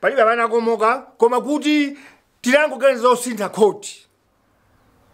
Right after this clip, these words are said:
Mufuna kutipatsa chithunzi kuti milandu iyi mukuyiderera.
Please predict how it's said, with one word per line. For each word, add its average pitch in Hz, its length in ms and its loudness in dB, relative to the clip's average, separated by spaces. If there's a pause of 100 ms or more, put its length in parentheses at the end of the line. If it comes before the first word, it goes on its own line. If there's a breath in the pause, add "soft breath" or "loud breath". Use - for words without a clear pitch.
Mufuna 226 320 2
kutipatsa 277 360 0
chithunzi 247 360 -6
kuti 247 140 -10
milandu 254 400 -2
iyi 233 100 -4
mukuyiderera. 220 800 0